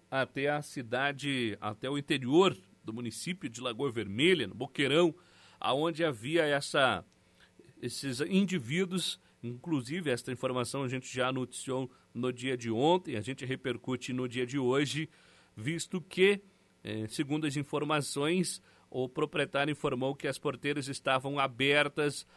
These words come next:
aonde o gado que estava no pasto deveria de ser levado, então, pelos criminosos. Uma informação que a gente complementa aí a área da segurança pública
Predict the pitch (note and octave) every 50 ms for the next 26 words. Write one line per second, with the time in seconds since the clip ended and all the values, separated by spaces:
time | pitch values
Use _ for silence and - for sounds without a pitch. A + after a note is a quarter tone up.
0 | - - - G#2+ A2+ B2 C3+ C#3+ C#3+ C#3 D3 C#3+ B2+ A2+ C3 C#3+ D#3+ F#3 F#3+ F#3+
1 | D3+ C3 A#2 - - B2 A#2+ - - C3+ C3 B2+ C3+ C3+ D3 C3+ _ - C3 C3+
2 | C#3 C#3 - - D3 C#3 D3+ E3+ G3 G#3 G3+ F3+ D3 D#3 D#3 D3+ C3 B2+ C#3+ D#3
3 | D#3+ D#3+ D3+ D3+ C#3+ C3 C3+ A#2+ - - - C3+ C3+ B2+ C3 C#3+ C#3 A#2+ F#2+ F#2
4 | A2+ B2 C3 C3 B2+ A#2+ A#2 G#2+ G2+ _ A#2 A#2 B2 B2+ B2 A#2 A#2+ _ _ -
5 | - - _ _ _ _ _ - D3 D3 D3+ D3+ D3 D3 D3 D3 C#3+ C3 A#2 G#2+
6 | - - - _ _ _ _ - F3+ E3+ G#3 G#3 G3+ F3+ E3 E3 E3+ E3 D3+ C#3
7 | C#3 C#3 C#3 C#3 C3+ B2+ A#2 G#2 G2+ - A2 G#2 G2 F#2 F2 - - - - -
8 | - _ _ _ _ _ _ _ - - G2 A2 A2 - B2+ B2 B2 B2+ A#2 -
9 | - B2+ B2+ C3 C3 B2+ A2+ C3+ C3 - - _ - E3 E3+ F#3 F#3 F3+ E3+ C#3+
10 | B2+ B2 B2+ C#3 C3+ - - C3 B2+ C3 C3+ C#3 C3 B2+ A#2+ A#2+ B2 C3 C3 B2
11 | B2 C3 B2 - - - D#3 C#3 C3+ B2+ B2 C3 C3+ B2+ - B2+ A2 - _ C3+
12 | D3 D#3 D3+ D3+ D3 C#3+ - D#3 D3 D3